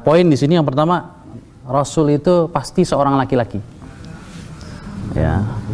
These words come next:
Jadi tidak ada yang perempuan. Begitu juga Nabi. Dalilnya adalah surat dua puluh satu ayat tujuh. Ya. Surat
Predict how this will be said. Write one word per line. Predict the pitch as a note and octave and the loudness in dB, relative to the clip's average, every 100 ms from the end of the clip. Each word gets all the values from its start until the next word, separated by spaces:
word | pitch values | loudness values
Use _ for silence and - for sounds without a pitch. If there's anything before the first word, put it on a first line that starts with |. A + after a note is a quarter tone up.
| G2 | -2
Jadi | A#2+ C3 D#3+ D#3+ | 2 4 4 4
tidak | C#3+ C3+ C#3+ | 4 4 4
ada | D#3 | 4
yang | C#3+ | 4
perempuan. | C3 C#3+ D3+ G#2+ F2 - - E2+ G#2+ | 2 4 4 2 -4 -12 -12 -10 -4
Begitu | A2+ B2 C#3 | 2 4 4
juga | D#3 C#3+ | 4 4
Nabi. | C#3+ C#3 G2 - - - - - - - - - - - - | 4 2 2 -8 -18 -18 -18 -18 -18 -18 -16 -16 -16 -16 -4
Dalilnya | G#2+ B2 C3+ C#3+ E3 D3 | 2 4 6 6 6 4
adalah | D3+ | 2
surat | D3 C3 B2+ - - - - - | 2 2 2 -2 -20 -20 -20 -6
dua | A#2+ B2 A#2 | 2 2 2
puluh | |
satu | B2+ D#3 C3+ | 0 0 2
ayat | B2+ | 2
tujuh. | C3 B2 A2+ | 2 0 -2
Ya. | - - F#2+ | -6 -16 -16
Surat | - B2 A#2 | -6 0 0